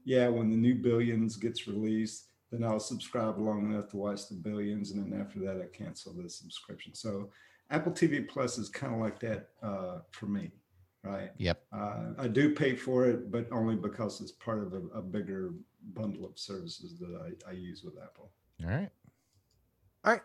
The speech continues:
Speaker 3: uh, we have a story here, uh, from ikea. ikea and Sonos are working together. They've made several speakers, uh, together in the past, and they have now pr-, come out with a new design.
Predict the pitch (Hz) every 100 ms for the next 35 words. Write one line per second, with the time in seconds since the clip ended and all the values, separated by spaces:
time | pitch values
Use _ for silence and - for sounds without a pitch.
0 | - 202 208 202 202 208 214 - 220 208
1 | 302 285 208 202 185 208 196 196 170 180
2 | - 190 330 320 113 131 165 240 233 226
3 | - 208 269 147 - 160 160 175 175 156
4 | 170 165 127 151 165 175 160 - 190 196
5 | 175 214 196 185 175 160 165 156 143 -
6 | 156 170 156 151 147 - 185 262 175 -
7 | 147 143 147 147 170 175 - 151 - 165
8 | 151 143 - 139 143 139 151 269 294 135
9 | 135 - 104 208